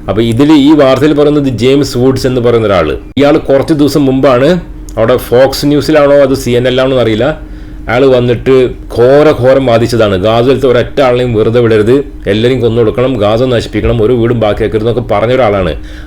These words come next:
അയാളുടെ മില്യൺ മില്യൺ കണക്കിന് ഡോളർ വില മതിക്കുന്ന വീട് കത്തിച്ചാമ്പലായിരിക്കുകയാണ്. അതാണ് ഇപ്പൊ എന്നിട്ട് കത്തിച്ചാമ്പലെന്ന്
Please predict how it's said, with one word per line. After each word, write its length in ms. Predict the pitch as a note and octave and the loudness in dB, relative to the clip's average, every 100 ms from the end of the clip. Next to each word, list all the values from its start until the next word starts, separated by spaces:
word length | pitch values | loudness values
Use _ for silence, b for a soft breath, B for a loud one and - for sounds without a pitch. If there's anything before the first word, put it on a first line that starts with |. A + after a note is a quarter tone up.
| - | -6
അയാളുടെ 600 | G2 B2 C3+ C#3+ C#3+ G#2 | -2 0 2 2 2 2
മില്യൺ 440 | G#2+ C3+ D3 D3 C3+ | -2 0 2 2 2
മില്യൺ 280 | C3+ C#3 | 2 0
കണക്കിന് 280 | C3+ B2+ C3 | 0 -2 0
ഡോളർ 300 | A#2+ A#2+ A#2+ A#2+ | 0 0 2 0
വില 120 | A2 | 0
മതിക്കുന്ന 460 | A#2 A2 G#2 G#2+ A#2 A2+ G#2 | 0 -2 -2 -2 0 0 0
വീട് 320 | A#2 B2 D3+ F3+ - - - - | 0 2 2 0 -4 -14 -14 -6
കത്തിച്ചാമ്പലായിരിക്കുകയാണ്. 1400 | G#2+ - C3+ B2 - G#2 G2+ G2+ G2 F#2+ F#2+ F#2 F2 G2 F2 C2+ - - | -4 -4 -6 -6 -4 -4 -2 -2 0 -2 -2 -4 -2 -2 -2 -4 -10 -6
അതാണ് 320 | - A2 G#2+ | -2 0 0
ഇപ്പൊ 140 | A2 B2 | 0 0
എന്നിട്ട് 240 | A#2+ C3 A#2+ | 0 -2 -2
കത്തിച്ചാമ്പലെന്ന് 580 | A#2 C#3+ E3 D#3+ F3 | -2 0 0 2 2